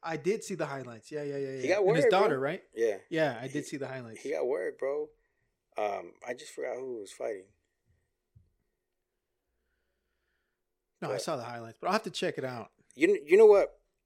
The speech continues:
Speaker 2: And I'll be honest with you. These African American fighters coming in with fucking sombreros, bro, and,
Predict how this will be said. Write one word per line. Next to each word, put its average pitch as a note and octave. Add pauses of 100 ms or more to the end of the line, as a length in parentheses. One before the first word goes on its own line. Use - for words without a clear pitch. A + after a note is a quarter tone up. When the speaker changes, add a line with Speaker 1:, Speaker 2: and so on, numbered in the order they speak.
Speaker 2:
And D3
I'll F#3
be D3
honest G2
with -
you. - (1000)
These G#3 (400)
African D#3
American D3+ (120)
fighters C3+ (680)
coming D#3
in D#3+
with C#3+
fucking C#3+
sombreros, C3
bro, C#3
and, G2